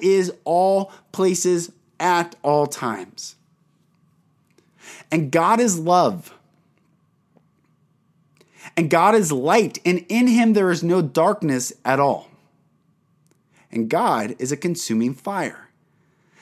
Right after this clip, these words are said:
For when they wrote "God is light" in those texts, all their concept of light was, was not electricity, was not battery-powered or solar-powered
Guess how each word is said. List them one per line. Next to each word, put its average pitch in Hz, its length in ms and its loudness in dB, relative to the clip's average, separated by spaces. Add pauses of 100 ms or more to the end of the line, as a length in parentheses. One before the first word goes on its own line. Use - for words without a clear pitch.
For 175 220 0
when 196 240 2
they 240 180 4
wrote 196 360 2
"God 170 240 4
is 147 180 0
light" 143 580 0
in 175 220 0
those 170 260 0
texts, - 540 -2 (320)
all 240 300 4
their 226 140 2
concept 208 580 0
of 147 140 0
light 180 300 0
was, 170 400 2
was 165 140 -4
not 208 220 0
electricity, 175 760 -2
was 185 140 -2
not 208 280 -2
battery-powered 156 840 0 (240)
or 208 180 2
solar-powered 170 1040 2